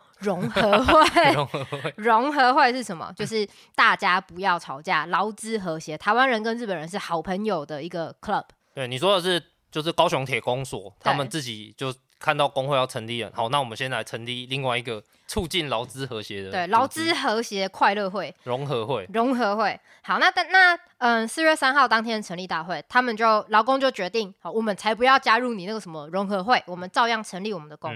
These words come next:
Speaker 1: 会。
Speaker 2: 嗯，嗯。
Speaker 1: 那资方当然就觉得，哎呀，大事不妙啊，这些人好像反抗性，吼，很强，那，啊，杀鸡儆猴吧，就把理事长给解雇了。
Speaker 2: OK，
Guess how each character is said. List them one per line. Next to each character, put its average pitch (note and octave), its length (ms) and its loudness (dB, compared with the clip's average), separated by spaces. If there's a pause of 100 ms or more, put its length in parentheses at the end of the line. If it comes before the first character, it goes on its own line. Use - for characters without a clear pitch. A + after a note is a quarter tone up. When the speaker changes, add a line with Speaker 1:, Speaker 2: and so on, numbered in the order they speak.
Speaker 1:
会。 F#3+ 100 -8
Speaker 2:
嗯， G#2+ 140 -12
嗯。 G2+ 40 -18 (320)
Speaker 1:
那 A3+ 280 0
资 B3+ 180 -8
方 C4+ 200 4
当 C#4 100 6
然 A3 120 4
就 A#3 80 -4
觉 G3+ 80 -4
得， F#3+ 60 -2
哎 A3 140 -2
呀， E3 260 0 (400)
大 A#3 160 4
事 A3 180 -6
不 F#3+ 140 -8
妙 G3+ 180 4
啊， F3 180 4
这 G3+ 100 -8
些 A3+ 80 0
人 F#3 160 0
好 D#3+ 100 -12
像 G#3 180 0
反 E3+ 160 -4
抗 A3+ 200 0
性， G3 320 -8
吼， D#3+ 260 -8
很 D#3 120 -14
强， E3+ 420 -4
那， G3+ 220 -2 (420)
啊， F3+ 160 -6
杀 B3 180 4
鸡 C#4 120 -4
儆 A3+ 140 -8
猴 F#3 120 -4
吧， A3 260 2 (120)
就 A3 100 -8
把 F3 180 2
理 E3+ 80 -8
事 F3 100 -14
长 G3+ 140 2
给 D#3+ 140 -8
解 D#3 140 -12
雇 D#3 220 -10
了。 - 100 -18 (520)
Speaker 2:
OK， D3+ 360 -2